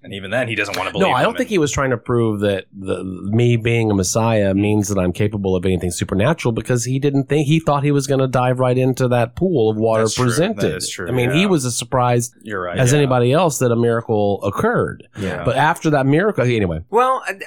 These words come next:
Speaker 3: I'm, I'm sorry to hear you're, you're coming away feeling that. I do think it's a little more jagged than The Harder They Fall, but I think it's a really fun, and there aren't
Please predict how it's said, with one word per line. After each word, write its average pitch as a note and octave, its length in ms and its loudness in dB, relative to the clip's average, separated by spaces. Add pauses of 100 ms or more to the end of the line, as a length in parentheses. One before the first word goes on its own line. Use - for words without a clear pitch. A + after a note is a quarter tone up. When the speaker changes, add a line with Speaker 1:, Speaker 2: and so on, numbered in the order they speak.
(260)
Speaker 3:
I'm, G3+ 240 -2
I'm E3+ 200 -2
sorry F#3+ 340 0
to F#3 80 0
hear D#3+ 220 2
you're, C#3+ 260 0
you're A#2+ 480 -2 (160)
coming A#2+ 260 -2
away G#2+ 360 -2
feeling A2 240 -6
that. G#2+ 260 -6
I B2 80 0
do B2 300 -2
think D#3+ 180 -4
it's D#3+ 120 -8
a C#3+ 40 0
little C#3 200 -2
more C#3 180 -2
jagged A2+ 720 -2 (180)
than G#2+ 560 -2 (160)
The G#2+ 80 -6
Harder G2+ 240 -2
They F2+ 140 -6
Fall, F#2+ 420 -2
but F2+ 220 -6
I F#2+ 80 -4
think A#2 200 -6
it's G2 120 -10
a G2 80 -6
really G#2 560 -4 (280)
fun, C3 360 -2
and A2+ 260 -2 (100)
there G2+ 160 -4
aren't A2+ 200 -4